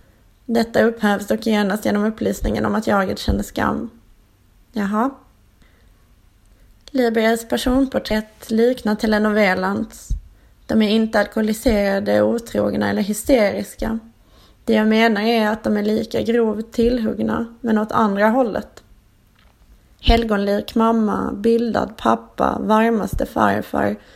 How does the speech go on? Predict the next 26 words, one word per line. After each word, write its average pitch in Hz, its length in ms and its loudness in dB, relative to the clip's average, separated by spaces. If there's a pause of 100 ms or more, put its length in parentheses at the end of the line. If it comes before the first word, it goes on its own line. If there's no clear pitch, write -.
(120)
klokaste 233 680 -2
farmor. 240 680 -2 (1000)
Intrycket 247 480 2
man 262 140 2
får 214 320 4
är 208 380 2
att 226 120 -2
alla 233 280 2
är 214 60 2
politiskt 240 480 0
medvetna 208 720 0
och 202 80 -2
belästa. 226 760 -2 (560)
Jagets 220 500 2
förebilder 208 680 2
är, 190 520 0
citat, 208 480 -2
"intellektuella 208 880 0
systrar", 233 880 0
slutcitat, 208 800 -2 (500)
som 226 120 2
just 220 180 2
därför 208 380 4
motarbetas 202 920 0
av 196 80 0
packet. - 800 -4